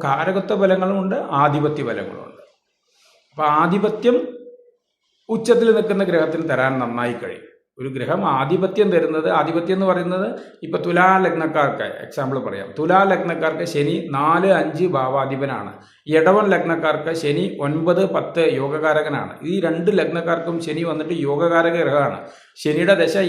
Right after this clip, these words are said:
ഏത്, എവിടെ നിൽക്കുന്ന ശനി വന്നാലും ശനിയുടെ ദശ വന്നു കഴിഞ്ഞാൽ ഒൻപത്, പത്ത് ഭാവാധിപത്യ ബലോ നാല്, അഞ്ച് ഭാവാധിപത്യ ബലോ തരാം. ഇതിന് എന്താ ഗുണം? ആധിപത്യ വിശേഷമുള്ള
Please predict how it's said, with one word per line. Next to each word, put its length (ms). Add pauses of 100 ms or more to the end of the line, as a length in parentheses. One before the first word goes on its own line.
(120)
ഏത്, 260 (200)
എവിടെ 280
നിൽക്കുന്ന 400
ശനി 220
വന്നാലും 440
ശനിയുടെ 360
ദശ 140 (100)
വന്നു 200
കഴിഞ്ഞാൽ 320 (520)
ഒൻപത്, 300 (120)
പത്ത് 320
ഭാവാധിപത്യ 640
ബലോ 200 (220)
നാല്, 340
അഞ്ച് 340
ഭാവാധിപത്യ 640
ബലോ 220
തരാം. 200 (240)
ഇതിന് 180 (100)
എന്താ 260
ഗുണം? 200 (420)
ആധിപത്യ 420 (100)
വിശേഷമുള്ള 600